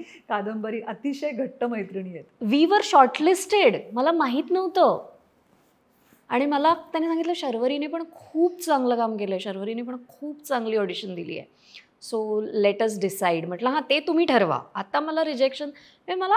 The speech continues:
Speaker 2: अज्युम नका करू की ही ह्याच्यामध्ये." म्हटलं, "मला त्या गेटअपमध्ये एक ऑडिशन करू द्या." So that's how I got Three of Us.
Speaker 1: कादंबरी,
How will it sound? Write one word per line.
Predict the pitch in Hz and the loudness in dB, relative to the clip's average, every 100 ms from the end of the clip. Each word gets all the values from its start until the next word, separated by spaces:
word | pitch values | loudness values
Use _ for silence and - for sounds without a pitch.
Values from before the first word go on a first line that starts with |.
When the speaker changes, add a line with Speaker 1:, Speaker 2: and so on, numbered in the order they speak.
| - | 4
Speaker 2:
अज्युम | 262 214 269 359 381 | 2 2 4 6 4
नका | 349 277 | 2 2
करू | 220 196 175 | 4 2 0
की | 170 214 214 - 190 | -4 -6 -8 -10 -12
ही | 220 | -4
ह्याच्यामध्ये." | 220 208 214 208 220 | -2 0 -2 -2 -4
म्हटलं, | 247 254 | -6 -8
"मला | 311 285 285 | -8 -6 -6
त्या | - 277 277 - 220 | -2 0 0 -4 -2
गेटअपमध्ये | 214 214 240 240 233 247 | -2 0 -6 -6 -4 -4
एक | 240 - | -4 -8
ऑडिशन | 208 196 - 202 | -8 -8 -10 -10
करू | 190 170 | -10 -10
द्या." | 170 - - _ _ _ _ _ _ - | -12 -14 -18 _ _ _ _ _ _ -4
So | 240 | 0
that's | 220 220 277 | 0 0 -4
how | 285 285 | -2 -2
I | |
got | 240 226 - - _ _ | -2 -2 -8 -20 _ _
Three | 190 170 | -8 -6
of | 139 | -8
Us. | - - - - _ | -16 -18 -20 -20 _
Speaker 1:
कादंबरी, | 277 269 359 359 | -2 -2 -2 -4